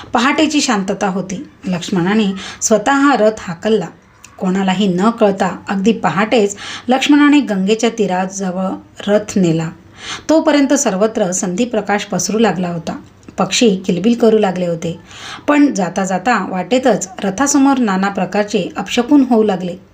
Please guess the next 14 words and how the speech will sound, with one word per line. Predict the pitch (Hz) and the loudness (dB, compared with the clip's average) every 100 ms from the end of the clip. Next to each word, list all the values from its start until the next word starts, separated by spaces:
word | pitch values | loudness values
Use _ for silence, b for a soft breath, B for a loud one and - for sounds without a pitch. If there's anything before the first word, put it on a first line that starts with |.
| - B B B 254 | -20 B B B 2
तेव्हा | 269 285 | 4 4
सीता | 208 196 233 | 0 -2 -2
एकदम | 180 240 | 0 2
मनात | 226 185 196 | 2 0 -4
दचकली, | 170 160 220 208 175 - _ - | -4 -6 -6 -8 -10 -14 _ -10
"भाऊजी, | 180 170 160 185 240 233 B B 220 | -4 -2 0 2 0 -2 B B 4
मला | 254 262 | 4 4
मनातून | 190 190 226 285 220 - | 2 0 0 2 0 -4
उगीचच | 190 247 330 285 | -4 -2 -2 -2
भीती | 202 190 277 | -2 0 2
वाटू | 269 226 | 2 2
लागली | 214 180 180 | 0 0 -4
आहे. | 165 160 160 _ _ - | -4 -6 -10 _ _ -8
आपण | 175 247 | -2 -2